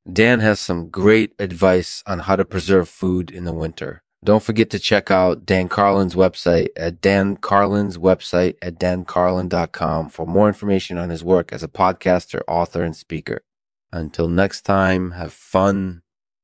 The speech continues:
Today's poem is called Mosella in, in, um, by Lexman. Mosella in, in, in, in, uh, why do we freeze Mosella,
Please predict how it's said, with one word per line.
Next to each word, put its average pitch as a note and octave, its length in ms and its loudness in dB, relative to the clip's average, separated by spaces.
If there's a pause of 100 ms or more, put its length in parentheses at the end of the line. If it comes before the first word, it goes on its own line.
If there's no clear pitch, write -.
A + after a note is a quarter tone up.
(140)
Today's A2 400 2
poem G#2+ 400 0
is E2 80 -8
called F2 240 -2
Mosella F#2 640 0
in, E2 720 -8
in, D#2+ 380 -14
um, D2+ 400 -12
by F2 180 0
Lexman. F#2 600 -2 (1500)
Mosella E2+ 840 -2 (120)
in, E2+ 580 -6
in, D#2+ 360 -6
in, D3 240 -6
in, C#3+ 320 -10
uh, G2+ 320 -10 (240)
why F#2+ 160 2
do F#2+ 80 2
we F2+ 180 2
freeze F#2 560 0
Mosella, F2 640 0